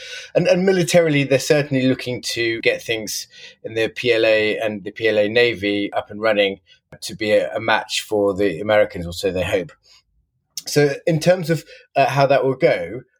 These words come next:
there are three scenarios that I think people look at. The, obviously, the third one is, is an invasion, whether that be an air assault or a full-on naval invasion. But the first one, before we get there, could be a salami slicing of territory.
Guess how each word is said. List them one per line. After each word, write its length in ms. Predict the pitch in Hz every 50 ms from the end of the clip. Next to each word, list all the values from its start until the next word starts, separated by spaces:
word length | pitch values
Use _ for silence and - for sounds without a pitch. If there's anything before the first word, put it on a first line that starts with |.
| _ _
there 100 | - 131
are 60 | 127
three 260 | 123 - - 139 147 135
scenarios 920 | - - 131 123 127 123 123 117 110 98 90 85 90 87 - - - - _ _ _ _ _
that 160 | 113 107 104
I 40 | 110
think 560 | - - 117 110 92 73 - - - - - - 87 _
people 320 | - 98 90 - 92 85 _ _ _ _
look 440 | 95 95 - - 120 117 107 - 117
at. 320 | 104 92 - - - - - - - - _
The, 100 | - 139
obviously, 300 | 143 165 147 139 - 143
the 80 | 127 131
third 320 | - - 151 147 143 135
one 220 | 113 117 117 110 107
is, 220 | 98 - - - _ _
is 160 | 123 104 92
an 80 | 104 104
invasion, 560 | 104 104 92 110 107 107 104 - 104 113 117
whether 180 | 117 110 98 101
that 180 | 107 95 87
be 120 | - 104 110
an 80 | 113
air 180 | 120 117 117 117
assault 420 | 110 - - 120 110 113 107 - 110
or 80 | 98
a 40 | 95
full-on 400 | - - - 113 110 107 104 107
naval 320 | 113 117 120 117 98 104
invasion. 640 | 104 104 98 101 98 98 98 98 98 117 147 147 - _ _ - - - - _ - _
But 60 | - 151
the 100 | 151 147
first 400 | - 190 190 190 180 - - -
one, 320 | 127 117 113 123 131 139 _ _ _ _
before 320 | 120 - - 156 151 135
we 80 | 127 120
get 320 | 104 160 160 - - _
there, 380 | 113 101 92 92 101 110 - _ _ _ _ _ _ -
could 180 | - 151 151
be 300 | - 135 127 123 127 - -
a 220 | 117 117 117 113
salami 420 | 107 - - 143 135 131 123 120 110
slicing 640 | - - 117 110 107 104 - - 104 98 101 95 92 -
of 360 | 101 101 101 92 92 - - _
territory. 500 | - 139 135 117 - - 110 92 82